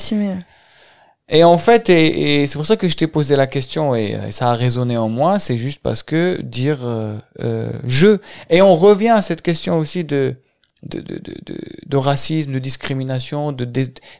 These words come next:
Speaker 2: d'essentialiser les gens, tu vois, de, de dire que telle personne réfléchit comme ça parce qu'il est algérien. Non, il réfléchit comme ça
Speaker 1: Ouais.
Speaker 2: parce qu'il est comme ça.
Speaker 1: Exactement.
Speaker 2: Parce que, هو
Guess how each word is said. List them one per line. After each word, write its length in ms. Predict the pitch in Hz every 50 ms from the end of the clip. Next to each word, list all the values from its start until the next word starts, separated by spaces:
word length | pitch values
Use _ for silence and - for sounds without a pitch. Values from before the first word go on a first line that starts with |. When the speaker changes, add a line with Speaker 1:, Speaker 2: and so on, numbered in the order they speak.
| _
Speaker 2:
d'essentialiser 760 | - 147 143 - 165 156 - - 160 143 143 139 127 131 147
les 160 | 139 143 143
gens, 220 | 131 151 160 160 160
tu 100 | - -
vois, 100 | 135 147
de, 140 | 139 131 127
de 120 | 123 123 131
dire 280 | 127 123 160 156 - -
que 260 | - 139 135 - - _ _ _ _
telle 240 | - 160 156 156 156
personne 480 | - 151 - - - 156 151 151 147 139
réfléchit 500 | 127 160 156 - - 156 143 - - 139
comme 180 | - 151 139
ça 240 | 131 - 170 160 160 _ _ _ _ _ _ _ _
parce 220 | - 170 160 -
qu'il 220 | - - - 165 160
est 80 | -
algérien. 480 | - 156 156 147 156 156 156 160 156 -
Non, 280 | - 165 196 214 185 160 - _ _ _ _ _ _ _ _ _ _ -
il 80 | 113
réfléchit 480 | 107 127 156 - - 226 202 - - 202
comme 180 | - 190 180
ça 260 | 165 - 170 143 139 147 _ - - - -
Speaker 1:
Ouais. 100 | 208 190
Speaker 2:
parce 180 | 185 123 127
qu'il 240 | - - 185 175 147
est 60 | 143 147 -
comme 160 | 120 113 110
ça. 180 | - - - - - -
Speaker 1:
Exactement. 440 | 208 196 196 208 202 - - 214 196
Speaker 2:
Parce 140 | - 127 -
que, 260 | - - 127 127 127 - _ _ -
هو 440 | 139 196 208 156 117 104 98 113